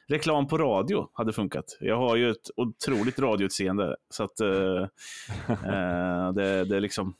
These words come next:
Speaker 1: vi, vi får nog stanna där. Men annars mår jag jävligt, jävligt bra faktiskt. Jag är ganska pigg idag. Jag har jobbat, eh, tränat och, eh,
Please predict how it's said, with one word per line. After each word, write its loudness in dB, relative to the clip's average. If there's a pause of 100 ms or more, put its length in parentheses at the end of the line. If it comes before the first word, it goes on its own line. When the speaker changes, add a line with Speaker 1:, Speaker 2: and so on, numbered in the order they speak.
(140)
Speaker 1:
vi, -2 (100)
vi -4
får -4
nog -2
stanna 0
där. 0
Men 2
annars 4
mår 4
jag 4
jävligt, 2
jävligt 2
bra 0
faktiskt. -6
Jag 0
är 0
ganska 0
pigg -2
idag. 4
Jag 4
har 4
jobbat, 0
eh, 2 (480)
tränat 0
och, -4
eh, 0